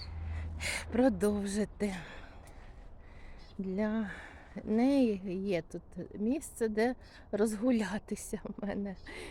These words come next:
Тут якраз така зона ще не окультурена. І, ну, буде де, де ще створювати красу. Ну, продовжуємо, продовжуємо працювати.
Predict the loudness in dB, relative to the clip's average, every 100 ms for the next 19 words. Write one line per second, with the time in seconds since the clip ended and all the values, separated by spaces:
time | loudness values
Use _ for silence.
0 | -4 -4 2 2 4 2 2 0 2 0
1 | 4 4 6 6 4 0 -10 0 4 6
2 | 6 4 0 -6 4 6 6 8 8 10
3 | 8 6 2 -8 -10 -4 -4 -6 -14 -14
4 | -2 2 2 0 -6 -16 -16 -16 -18 -18
5 | -18 -18 -18 -20 -20 -18 -16 -10 -6 -4
6 | -4 -6 -2 -4 -2 -6 -6 -16 -18 -16
7 | -16 -16 -16 -16 -16 -12 2 4 4 2
8 | -4 -4 -6 -4 -2 -2 -6 -4 -6 -6
9 | -10 -10 -4 -4 -4 -10 -14 -14 -16 -18
10 | -18 -18 -18 -18 -18 -18 -18 -18 -18 -6
11 | -4 -2 2 4 4 4 2 0 -2 -2
12 | -2 0 0 2 0 0 -10 -14 -16 -18
13 | -4